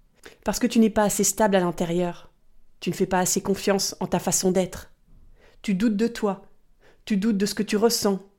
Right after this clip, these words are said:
de ce que tu penses, de qui tu es. Et comme tu ne t'acceptes pas, tu as besoin que les autres t'acceptent et te valident. Est-ce que ça te parle ? Est-ce que tu te rends compte à quel point tu laisses aux autres le pouvoir de te définir ?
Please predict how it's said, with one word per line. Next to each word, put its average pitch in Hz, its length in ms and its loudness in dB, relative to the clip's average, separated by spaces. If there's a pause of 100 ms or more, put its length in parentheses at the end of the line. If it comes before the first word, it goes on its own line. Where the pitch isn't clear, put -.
(100)
de 185 80 -2
ce - 80 -2
que 226 80 2
tu 202 160 -4
penses, 202 320 2
de 180 80 2
qui 190 200 -2
tu 220 280 0
es. 196 160 -6 (1080)
Et 208 100 2
comme 330 200 4
tu 269 100 2
ne 214 80 6
t'acceptes 190 460 0
pas, 185 320 -4 (480)
tu 247 180 2
as 285 80 6
besoin 185 520 2
que - 140 -2
les 196 300 2
autres 190 260 -2
t'acceptent 190 680 0
et 190 100 2
te 190 100 0
valident. 165 480 -2 (1600)
Est-ce - 140 -4
que 220 80 -2
ça 233 120 -2
te 208 120 -4
parle ? 208 380 -4 (680)
Est-ce 196 140 -2
que 262 80 2
tu 254 160 -6
te - 80 -2
rends 233 100 4
compte 285 220 0
à 202 60 0
quel 226 220 2
point 269 280 -2
tu - 140 -4
laisses 220 340 0
aux 208 220 0
autres 247 200 0
le 190 80 0
pouvoir 214 280 -2
de 190 100 0
te 165 60 -2
définir ? 196 600 0